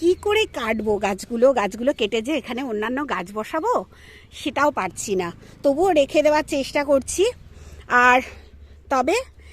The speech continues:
একটা বেড আমি ওই লাউ গাছ বসাবো বলে গাছগুলো ফেলে দিয়েছি। হয়তো আপনাদের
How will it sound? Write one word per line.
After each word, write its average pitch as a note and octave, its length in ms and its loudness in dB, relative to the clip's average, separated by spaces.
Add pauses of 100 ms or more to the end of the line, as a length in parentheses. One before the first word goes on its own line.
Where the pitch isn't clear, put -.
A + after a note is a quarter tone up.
(240)
একটা - 300 -4
বেড C#4+ 220 0 (100)
আমি D4 120 0 (180)
ওই C4+ 80 0 (100)
লাউ A3 120 0 (100)
গাছ A3+ 120 -2 (100)
বসাবো B3+ 260 -2 (120)
বলে A#3 160 -4 (340)
গাছগুলো G3+ 360 -6
ফেলে D#3+ 260 -10
দিয়েছি। F3 340 -12 (560)
হয়তো G#3+ 300 -2
আপনাদের C#4+ 280 0